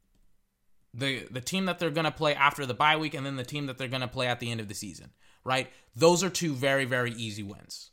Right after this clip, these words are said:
I think, for the Cowboys. LeBron, he's doing his thing. Ninety-two eighty-seven Clippers. Giants and Washington. Those are two wins, all right? So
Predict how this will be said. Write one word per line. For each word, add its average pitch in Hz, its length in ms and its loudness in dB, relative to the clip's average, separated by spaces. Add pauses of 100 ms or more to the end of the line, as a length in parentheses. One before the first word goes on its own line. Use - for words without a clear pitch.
(120)
I 113 120 -8
think, - 320 -14 (120)
for 117 120 -14
the 104 60 -14
Cowboys. - 540 -14 (400)
LeBron, 139 600 4 (120)
he's 123 200 -6
doing 127 200 -4
his 113 140 -4
thing. 147 460 2 (760)
Ninety-two 139 680 0
eighty-seven 131 580 -2
Clippers. 120 580 -6 (2000)
Giants 151 480 2
and 135 160 -4
Washington. 120 500 -2 (200)
Those 143 220 0
are 170 60 -2
two 156 240 -2
wins, 117 400 -6
all 117 160 0
right? 110 300 0
So 107 320 -4